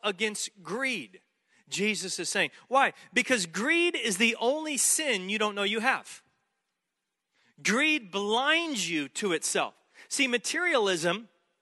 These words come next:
or greed is an inordinate desire or dependence on money or material things. This is what greed does.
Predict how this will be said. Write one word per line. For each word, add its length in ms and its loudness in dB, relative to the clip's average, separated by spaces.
or 80 6
greed 460 2
is 100 0
an 220 0
inordinate 580 2
desire 680 2
or 160 2
dependence 640 0
on 220 2
money 480 2
or 160 6
material 600 -2
things. 340 0
This 200 2
is 120 -2
what 180 2
greed 240 -2
does. 140 0